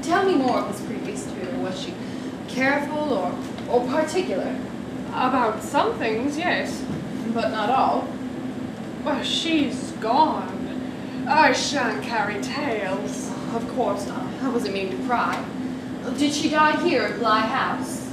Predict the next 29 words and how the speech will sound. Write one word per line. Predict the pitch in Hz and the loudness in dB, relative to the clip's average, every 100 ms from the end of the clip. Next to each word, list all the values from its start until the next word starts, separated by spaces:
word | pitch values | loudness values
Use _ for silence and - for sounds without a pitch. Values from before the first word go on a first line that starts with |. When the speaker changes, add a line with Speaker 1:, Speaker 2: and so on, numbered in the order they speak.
| 262 262 - - - - - - - - - - 262 277 | -6 -6 -6 -6 -6 -6 -6 -6 -6 -6 -6 -6 -4 4
Speaker 2:
Then | 285 | 6
you | 294 | 8
know | 269 254 | 6 2
of | 226 | 2
her | |
death? | 285 523 - - - - - - - - - - | 2 2 0 -4 -4 -4 -4 -4 -4 -4 -6 -6
Speaker 1:
I | 220 220 | -4 -4
know | 254 | -4
that | 254 | -4
she's | - - | -6 -4
dead. | 262 - 233 - - - - - - | -4 -4 -4 -6 -6 -6 -6 -6 -2
Lord | 254 262 | 2 4
Bly | 269 269 | 6 6
told | 269 262 | 6 0
me | 262 | -2
that. | 247 - - - - - - - - - - - - | -2 -2 -6 -8 -8 -8 -8 -8 -8 -6 -6 -6 -6
It | 277 | -4
must | 392 - | -2 2
have | 480 | 4
been | 453 | 4
hard | 262 233 208 - | 2 2 0 -2
for | - | -4
the | - | -4
children | 262 262 - - - - - - - - | -4 -4 -6 -6 -6 -6 -6 -8 -8 -4
to | |
have | 240 240 226 | 0 2 2
their | - | 0
teacher | 254 233 233 | -2 -2 -2
die | - - 233 | 2 4 4